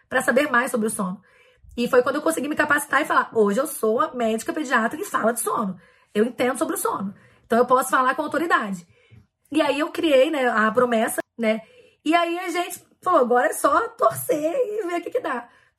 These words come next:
O vídeo de venda estava estruturado, como, como o Rodrigo já tinha falado. E aí a gente foi pro carrinho. E aí,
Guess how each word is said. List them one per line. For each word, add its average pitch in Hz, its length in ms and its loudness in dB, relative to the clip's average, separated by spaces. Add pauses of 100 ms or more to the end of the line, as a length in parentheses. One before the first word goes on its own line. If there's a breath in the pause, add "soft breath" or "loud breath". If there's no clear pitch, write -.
O 240 40 -6
vídeo 247 200 -4
de 277 80 -4
venda 254 140 0
estava 254 200 -2
estruturado, 254 520 -2
como, 233 240 -8
como 240 240 -4
o - 20 -2
Rodrigo 220 260 0
já 240 60 4
tinha 240 140 -8
falado. 285 460 0 (720 soft breath)
E 294 80 0
aí 311 100 6
a - 20 4
gente - 160 -4
foi 320 160 2
pro 311 100 -8
carrinho. 302 460 0 (360 soft breath)
E 311 120 4
aí, 339 580 0